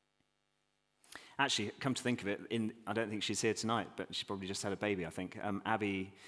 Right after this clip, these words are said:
Reed, as she was, now Abby Mitz-, Fitzsimon, some of you would, would know her. Abby's been our mission partner in Mozambique for about four or five years. She initially went out for one year, but she sensed at the end of that year that the Lord was calling her to stay and to make it her long-term home, or at least medium to long-term home.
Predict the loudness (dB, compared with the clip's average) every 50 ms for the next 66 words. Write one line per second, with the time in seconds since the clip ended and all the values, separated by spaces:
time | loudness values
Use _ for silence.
0 | -18 -16 -18 -18 -18 -20 -20 -20 -12 _ 6 8 10 10 10 8 6 4 4 4
1 | 4 4 4 2 2 4 4 4 4 4 2 2 2 2 4 2 2 2 2 0
2 | -2 -2 -2 -2 0 0 4 4 4 4 4 4 2 2 2 2 2 2 2 2
3 | 2 2 0 -2 -2 -2 0 2 2 0 2 2 2 2 4 4 4 4 2 2
4 | 2 2 4 4 4 4 2 2 0 0 2 2 2 2 2 2 4 4 4 4
5 | 4 4 2 4 4 2 2 2 0 -4 0 2 2 2 2 0 0 2 2 2
6 | 4 4 4 4 4 4 4 4 6 6 6 6 6 6 4 4 4 4 4 4
7 | 4 4 4 2 2 2 2 0 0 2 2 4 4 4 4 4 2 -2 -8 -14
8 | -20 -20 -20 -20 -20 -20 -20 -20 -20 -6 _ 0 2 4 4 4 6 4 4 4
9 | 4 2 4 4 6 6 6 4 4 4 2 2 4 4 6 6 6 6 4 2
10 | 2 0 0 0 2 4 4 4 4 2 -2 0 0 2 2 2 2 0 0 -2
11 | 0 0 0 2 4 4 4 2 2 0 0 0 0 0 -2 -2 0 0 2 2
12 | 0 0 0 0 0 0 0 0 0 0 0 0 0 -2 -2 -2 -2 -2 0 0
13 | -2 0 0 0 0 2 2 0 -2 -2 -2 -2 -2 -2 -2 -2 -2 -2 -2 -2
14 | -2 -2 -4 -4 -6